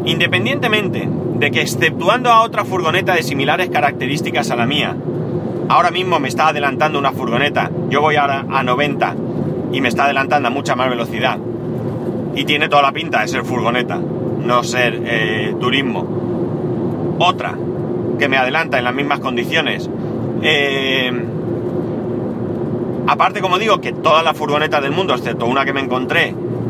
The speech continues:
que iba también a noventa, traspa-, iban a mayor velocidad, también furgonetas grandes, o ya, furgones, si queréis que lo llamemos,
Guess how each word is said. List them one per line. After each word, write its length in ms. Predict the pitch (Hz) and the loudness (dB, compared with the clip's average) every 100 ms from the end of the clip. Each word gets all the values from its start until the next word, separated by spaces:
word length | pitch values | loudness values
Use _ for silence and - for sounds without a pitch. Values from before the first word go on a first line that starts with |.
| 113 | 0
que 120 | 113 | 2
iba 140 | 131 | 2
también 280 | 123 123 127 | 2 0 0
a 60 | 123 | 2
noventa, 460 | 131 170 156 113 120 117 - 120 117 113 113 - - - 113 | 2 2 0 -2 -2 -6 -4 -4 -4 -4 -4 -4 -6 -4 0
traspa-, 460 | - - 123 120 | 0 2 0 0
iban 280 | 139 147 127 | 0 2 2
a 60 | 113 | 0
mayor 300 | 120 123 143 | 0 0 0
velocidad, 480 | 151 147 156 180 202 - - - - | 0 0 2 2 0 -6 -6 -4 0
también 320 | 151 175 226 | 2 2 0
furgonetas 560 | 226 170 147 143 135 | 0 2 2 2 0
grandes, 460 | 120 170 196 190 - - | 2 2 2 -2 -4 -4
o 80 | 123 | -2
ya, 180 | 117 120 | -2 -2
furgones, 840 | 127 120 160 156 139 185 180 180 | -2 -2 0 0 2 2 2 -4
si 220 | - 131 | -4 -4
queréis 220 | 123 131 | -2 -2
que 60 | - | -2
lo 80 | 127 | 0
llamemos, 420 | 127 175 185 214 | 2 2 2 0